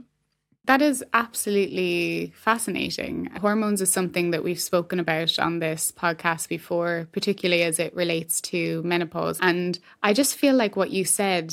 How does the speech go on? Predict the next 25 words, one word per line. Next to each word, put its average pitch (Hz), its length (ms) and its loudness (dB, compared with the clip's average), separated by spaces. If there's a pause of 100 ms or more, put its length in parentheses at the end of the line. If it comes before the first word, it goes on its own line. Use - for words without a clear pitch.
(160)
is 175 280 -2
going 180 200 0
to 180 80 -4
be 196 80 0
so 233 220 2
healing 185 500 0
for 165 160 -2
so 175 200 0
many 180 220 0
people 175 320 -2
listening, - 580 -2
because, 170 640 0 (440)
as 208 180 4
you 214 100 0
say, 190 640 2 (760)
gaining 202 680 2 (200)
a 185 80 2
bit 175 120 4
of 170 120 -2
weight, 170 640 0
having 180 520 2
sleep 180 380 0
issues, 170 640 0
you 175 120 2
know, 160 320 2